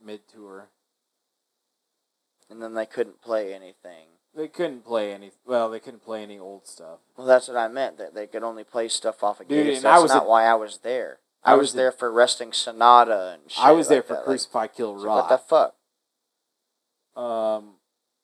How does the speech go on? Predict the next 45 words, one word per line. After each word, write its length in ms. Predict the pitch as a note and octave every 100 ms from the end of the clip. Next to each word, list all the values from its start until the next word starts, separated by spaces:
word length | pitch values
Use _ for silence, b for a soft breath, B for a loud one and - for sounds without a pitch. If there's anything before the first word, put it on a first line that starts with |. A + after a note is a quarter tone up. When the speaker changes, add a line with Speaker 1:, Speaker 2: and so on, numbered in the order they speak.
| _ _ _ _ _ _ _ _ A2+
Speaker 1:
Gates 220 | C3 -
of 60 |
Punishment 400 | - B2 A#2+ B2 _
came 160 | G#2
out 160 | G#2 G#2
in 60 | _
twenty 180 | G#2+
eleven. 320 | G2+ G2+ G2 G2+ _ _ _ _ _ _ _ _ _ _ _ _ _
Speaker 2:
So 480 | _ - - C3+ A#2+
we, 40 | A#2 C3+
Speaker 1:
Specifically, 320 | B2 B2+ B2
Speaker 2:
we 60 | B2
Speaker 1:
specifically, 920 | - A#2 C3 A#2+ _ B2 A2+ A2 A2+ _ _ _ _ _ _
oh, 240 | A#2 B2+ G#2+
no, 140 | A2 A#2+
they 60 |
don't 180 | G#2+ G#2+
give 100 | A2
a 40 | G#2+
specific, 380 | _ - A#2 _
yeah, 160 | C3 A#2+
September 400 | - _ B2+ A#2
twenty-seventh, 560 | _ A#2+ G2+ - A2+ _ _ -
Speaker 2:
So, 100 | -
Speaker 1:
two 60 | B2+
thousand 80 |
eleven. 140 | B2 A#2+
Speaker 2:
yeah, 40 |
Speaker 1:
So 60 | A#2+
Speaker 2:
we 60 |
Speaker 1:
after 200 | C3+ E3+ B2+
Speaker 2:
just 120 | C#3
Speaker 1:
high 80 | C#3+ -
Speaker 2:
got, 20 | B2+
Speaker 1:
school. 160 | G#2 A#2
Speaker 2:
yeah, 100 | B2
we 200 | A2+ B2
just 400 | B2+ C3 - -
got 260 | A#2 G#2+
out 260 | G#2+ G#2 F2
of 100 | C#2
high 140 | F2+
school. 340 | D#2 - C#2+ _ _ _ _ -
Speaker 1:
That's 500 | A#2+ B2 A#2 A2 -
insane. 300 | G2+ _